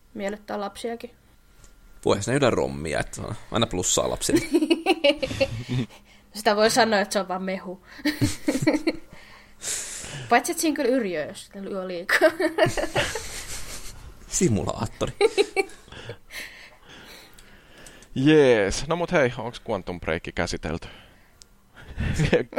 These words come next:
Speaker 3: Puhuttiinko me siitäkin jotain?
Speaker 2: Kyllä me jossain kohti käytiin piipahtamassa sillä alueella.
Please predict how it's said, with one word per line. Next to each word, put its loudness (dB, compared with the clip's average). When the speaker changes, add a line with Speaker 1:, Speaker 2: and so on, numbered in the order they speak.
Speaker 3:
Puhuttiinko 0
me -8
siitäkin -2
jotain? -2
Speaker 2:
Kyllä 4
me 6
jossain 4
kohti -2
käytiin -4
piipahtamassa 2
sillä 2
alueella. 4